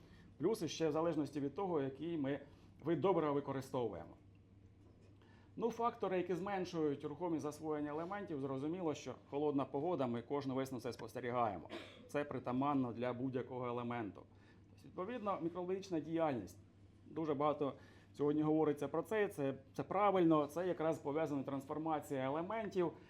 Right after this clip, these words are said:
Ну і також, да, пов'язано з використанням соломи. Далі про це я теж скажу, може знижуватися ефективність використання елементів живлення. Ну, П Аш, слайд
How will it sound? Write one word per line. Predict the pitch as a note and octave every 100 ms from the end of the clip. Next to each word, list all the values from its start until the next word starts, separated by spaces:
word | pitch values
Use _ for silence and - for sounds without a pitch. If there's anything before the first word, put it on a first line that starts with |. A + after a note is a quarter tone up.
| - - - - - - D#3+
Ну | A#3 B3
і |
також, | G3 - A3 E3
да, | E3+ G3
пов'язано | D#3+ E3 F3+ E3 D#3+
з | C3+ - - -
використанням | C#3 D3 D3 E3 E3+ D3+ C3 A2 - -
соломи. | - E3 F3+ A3 F#3 D3+ - - -
Далі | - E3+ E3
про | D3+ C3
це | D3 E3
я | D3
теж | D#3 D3 C3
скажу, | C3 C3+
може | D#3+ D3 D3+ C3 - - -
знижуватися | C#3 D3 C#3+ B2+ A2
ефективність | A2+ - C3 C#3 B2+ - - - -
використання | - - - B2+ B2+ B2
елементів | A2 A2+ A2+ G#2 G#2
живлення. | G#2+ G#2+ F2+ - - - - - - - - -
Ну, | A#3 A3+
П | G#3
Аш, | F#3 G3+ - - - - - - -
слайд | - D#3 E3+